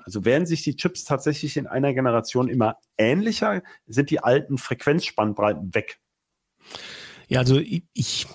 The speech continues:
Speaker 2: hoffe, dass ich die Frage richtig verstanden habe. Also was in der Vergangenheit in der Tat sich sehr stark ausgewirkt hat, ist der Sprung von einem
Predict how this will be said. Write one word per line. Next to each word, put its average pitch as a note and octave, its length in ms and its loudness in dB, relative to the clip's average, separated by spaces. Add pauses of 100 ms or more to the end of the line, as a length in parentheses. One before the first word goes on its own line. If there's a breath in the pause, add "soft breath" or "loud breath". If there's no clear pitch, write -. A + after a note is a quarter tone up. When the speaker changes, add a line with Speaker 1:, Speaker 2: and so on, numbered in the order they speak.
(140)
Speaker 2:
hoffe, - 200 2
dass C3+ 160 4
ich C3+ 60 6
die C3+ 100 4
Frage C#3 320 4
richtig A2+ 200 0
verstanden B2 420 2
habe. B2+ 140 2
Also A#2+ 160 2
was C3+ 200 4
in - 220 -4
der C#3 100 4
Vergangenheit C3+ 460 6
in D#3+ 120 6
der C#3 160 6
Tat D3+ 320 4
sich A#2+ 220 2
sehr C3+ 240 4
stark C3+ 240 2
ausgewirkt B2 600 2
hat, B2+ 140 2
ist - 240 -2
der A#2 160 4
Sprung C#3 380 2
von A#2 240 0
einem C3 420 6